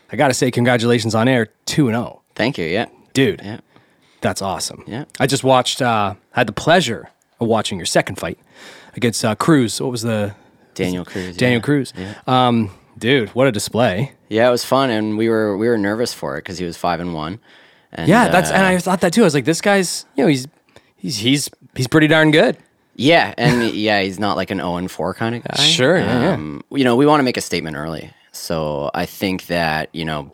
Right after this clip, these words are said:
Speaker 2: um, my, in my first fight, I fought one of the top prospects coming out of Ontario.
Speaker 1: Yeah.
Speaker 2: And then, uh, that moved forward into this Daniel Cruz opportunity, and they said, "Do you want it?" And we said, "Well,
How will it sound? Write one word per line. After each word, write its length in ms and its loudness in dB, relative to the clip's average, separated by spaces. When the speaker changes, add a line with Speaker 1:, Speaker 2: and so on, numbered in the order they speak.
Speaker 2:
um, 680 -4
my, 240 -2
in 80 0
my 100 0
first 320 -4
fight, 400 -2
I 60 -2
fought 280 -4
one 100 -6
of 60 -8
the 60 -10
top 240 -4
prospects 560 -6
coming 180 -10
out 80 -10
of 100 -16
Ontario. 600 -10
Speaker 1:
Yeah. 140 -2
Speaker 2:
And 120 -4
then, 300 -8
uh, 560 -10
that 220 2
moved 220 -4
forward 420 -4
into 400 -10
this 220 -12
Daniel 300 -8
Cruz 280 -6
opportunity, 600 -8
and 160 -12
they 100 -6
said, 220 -12
"Do 80 -12
you 80 -8
want 260 -2
it?" 60 -6
And 100 -12
we 80 -10
said, 220 -10
"Well, 340 -8